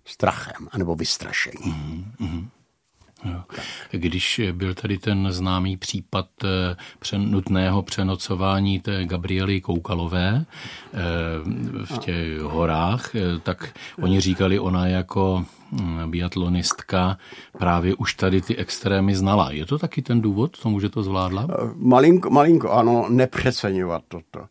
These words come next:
Speaker 1: Máme prvoligového fotbalistu, který nevylez Ararat. Ono to nevyleze dvě třetiny lidí,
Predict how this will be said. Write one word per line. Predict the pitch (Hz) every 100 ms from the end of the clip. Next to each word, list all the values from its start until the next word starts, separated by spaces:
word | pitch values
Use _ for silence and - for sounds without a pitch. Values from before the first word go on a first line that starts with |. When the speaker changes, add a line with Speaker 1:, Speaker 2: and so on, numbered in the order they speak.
| -
Speaker 1:
Máme | 120 147 131
prvoligového | 143 131 135 139 135 92 120 123 127 120
fotbalistu, | 98 113 104 117 -
který | 107 113 107
nevylez | 98 101 104 101 - -
Ararat. | 110 110 104 73 - - - -
Ono | 131 135
to | 127
nevyleze | 123 120 147 123 117 113 - 110
dvě | 120 113 101
třetiny | - 98 - 98 110
lidí, | 110 92 82